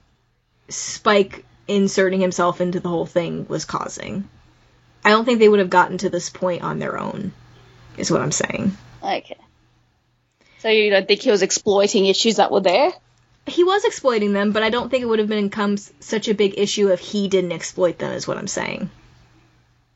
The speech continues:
Speaker 2: What about
Speaker 1: Does that
Speaker 2: his
Speaker 1: make
Speaker 2: individual
Speaker 1: sense?
Speaker 2: issues? Like, yeah, yeah, I get what you're saying, but what about his individual issues? So he's obviously made them all come to a head all at once.
Speaker 1: Mm-hmm.
Speaker 2: Like, his individual issues.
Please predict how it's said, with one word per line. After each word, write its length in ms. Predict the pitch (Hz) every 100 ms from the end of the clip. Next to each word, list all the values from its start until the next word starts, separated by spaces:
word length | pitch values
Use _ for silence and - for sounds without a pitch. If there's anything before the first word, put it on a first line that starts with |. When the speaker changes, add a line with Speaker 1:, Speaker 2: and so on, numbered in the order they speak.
| _ _ _ _ _
Speaker 2:
What 80 | 240
about 160 | 247
Speaker 1:
Does 80 | 226
that 100 | 247
Speaker 2:
his 160 | 233 220
Speaker 1:
make 0 |
Speaker 2:
individual 400 | 254 247 226 196
Speaker 1:
sense? 120 | 180
Speaker 2:
issues? 400 | - 151 - -
Like, 200 | 214 208 - _
yeah, 180 | 240 277
yeah, 140 | 269
I 60 | 240
get 60 | 269
what 80 | 262
you're 100 | 240
saying, 180 | 226 226
but 80 | 214
what 60 |
about 120 | 226 247
his 100 | 208
individual 640 | 220 202 202 185 220 190
issues? 300 | 190 - 185
So 140 | - 220
he's 200 | 240 226
obviously 240 | 208 233
made 180 | 202 190
them 120 | 202
all 120 | 196
come 200 | - 214
to 80 | 196
a 40 | 190
head 240 | 175 190
all 240 | 180 175
at 80 | -
once. 580 | 185 175 175 294 - - - - - -
Speaker 1:
Mm-hmm. 140 | 196
Speaker 2:
Like, 180 | 185 185
his 100 | 208
individual 500 | 233 214 196 185 185
issues. 760 | 214 - 185 180 247 - -